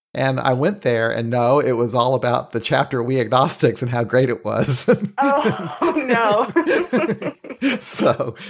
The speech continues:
Speaker 1: it doesn't necessarily the, the name, but I think that, I think that probably when, when groups started calling themselves We Agnostics, it was kind of a code word to let people know it was a, a non-religious meeting. But what I
Speaker 2: Mm-hmm.
Speaker 1: find funny about the word secular, and what I,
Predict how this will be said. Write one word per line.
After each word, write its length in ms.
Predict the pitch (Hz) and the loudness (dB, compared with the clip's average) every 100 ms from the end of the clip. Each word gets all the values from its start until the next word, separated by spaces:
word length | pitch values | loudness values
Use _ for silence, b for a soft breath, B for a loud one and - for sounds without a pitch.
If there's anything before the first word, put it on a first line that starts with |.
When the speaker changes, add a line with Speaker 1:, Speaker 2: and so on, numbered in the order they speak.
| 170 | 0
Speaker 1:
it 80 | 156 | 4
doesn't 300 | 214 214 143 | 4 2 2
necessarily 720 | 151 147 135 143 135 127 117 | 0 0 -2 0 2 2 0
the, 240 | 117 - 123 | -2 -4 -2
the 200 | 120 113 | -2 -2
name, 280 | 123 123 110 | -2 -2 0
but 120 | 131 | 2
I 100 | 135 | 2
think 320 | 185 180 - | 0 -2 0
that, 460 | 151 120 113 - - b b 127 | 2 4 2 -2 -20 b b -4
I 80 | |
think 280 | 123 165 170 | -2 -2 0
that 180 | 131 110 | 0 0
probably 640 | - 127 127 123 113 113 | 2 4 4 0 -4 -4
when, 300 | 113 110 113 - | -4 -4 -8 -8
when 240 | 120 110 | -6 -4
groups 260 | 127 123 - | 0 -2 0
started 320 | 123 110 101 | 0 2 0
calling 260 | 120 117 | 0 0
themselves 380 | 110 104 110 101 | 0 0 0 0
We 100 | 113 | 0
Agnostics, 640 | 104 95 107 98 107 104 - | -2 0 0 0 -2 -6 -2
it 120 | 127 | 0
was 280 | 117 127 127 | 4 4 4
kind 240 | - 110 | 2 -2
of 80 | 104 | -2
a 60 | - | -6
code 380 | - 113 104 110 | -2 0 0 -2
word 440 | 104 101 98 110 B B | -4 -4 -6 -12 B B
to 100 | 131 | 2
let 200 | 117 - | 2 2
people 300 | 120 110 107 | 0 0 0
know 300 | 104 107 104 | 2 2 0
it 80 | - | -2
was 280 | 101 101 107 | -2 -2 0
a, 360 | 101 101 98 - | 0 2 -2 -6
a 100 | 110 | -4
non-religious 760 | 107 110 104 101 104 98 98 - | -2 -2 -2 -2 -2 -4 -6 -4
meeting. 360 | 107 107 98 - _ - | -2 -2 -4 -8 _ -8
But 200 | 214 214 175 | -4 -2 0
what 100 | 156 | 2
I 60 | 190 | 2
Speaker 2:
Mm-hmm. 80 | |
Speaker 1:
find 240 | - 175 143 | 2 0 0
funny 280 | 135 131 127 | -2 -2 -2
about 260 | 120 113 | -2 -2
the 80 | 117 | -2
word 220 | 110 110 | -4 -4
secular, 580 | - 113 113 117 98 95 | -4 -6 -4 -6 -4 -4
and 100 | 101 | -4
what 120 | 117 | 0
I, 220 | 135 170 | 0 0